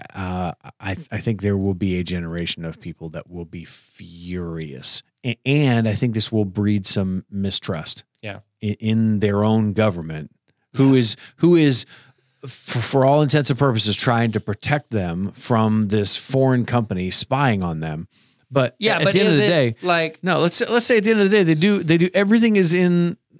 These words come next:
Speaker 1: <sighs> what's, what's tricky is I've seen, just in what my job is, I have seen things get hacked that weren't supposed to get hacked.
Speaker 2: Yeah.
Speaker 1: And it's
Speaker 2: In
Speaker 1: so it's ve-,
Speaker 2: America.
Speaker 1: yeah, in America.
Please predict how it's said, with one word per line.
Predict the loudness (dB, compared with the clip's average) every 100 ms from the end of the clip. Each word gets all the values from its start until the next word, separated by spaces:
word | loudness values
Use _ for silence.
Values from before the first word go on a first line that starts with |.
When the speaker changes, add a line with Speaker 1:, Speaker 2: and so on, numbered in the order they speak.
| _ _ _ _ _ _ -10
Speaker 1:
<sighs> | -6 -6 -8 -12 -20 _
what's, | -4 -2 0
what's | 0 0
tricky | -2 2 0
is | 0
I've | -2 -2
seen, | -2 0 0 0 -2 -4
just | -6 -4
in | -4 -2 -2
what | -2
my | -2
job | 0 0 0 -2
is, |
I | -2 0
have | 0
seen | -2 0 0 2 0
things | 0 0 0
get | -2 -4
hacked | -2 -4 -4 -6
that | -8 -8
weren't | -8 -8
supposed | -8 -6 -6 -4
to |
get | -6 -8
hacked. | -8 -10 -14 -16
Speaker 2:
Yeah. | -14 -14 -16 _ -6
Speaker 1:
And | -4
it's | -2 -2
Speaker 2:
In | -2 -2
Speaker 1:
so |
it's | 0
ve-, | 0
Speaker 2:
America. | 2 0 0 -2
Speaker 1:
yeah, | 0 -2 0
in | 0
America. | 2 4 2 2 -2 -6